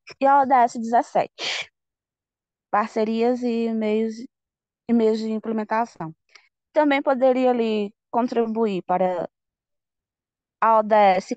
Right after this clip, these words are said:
quatro, aí a O D S quatro, na educação de qualidade, eles também auxiliam des-,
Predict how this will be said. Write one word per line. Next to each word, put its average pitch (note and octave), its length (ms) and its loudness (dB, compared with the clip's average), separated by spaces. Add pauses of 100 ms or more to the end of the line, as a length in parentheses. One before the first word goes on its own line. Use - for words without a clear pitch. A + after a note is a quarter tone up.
quatro, - 480 -4 (1400)
aí G4 180 2 (400)
a A3+ 160 4
O A3+ 40 0
D A3 100 2
S G#3 240 0
quatro, F4 720 -4 (340)
na G#3+ 80 -2
educação G#3 400 -4
de - 100 -12
qualidade, G#3 540 -2 (220)
eles G3 160 -4
também F#3 400 -4 (680)
auxiliam F#3+ 580 -2
des-, E3+ 180 -4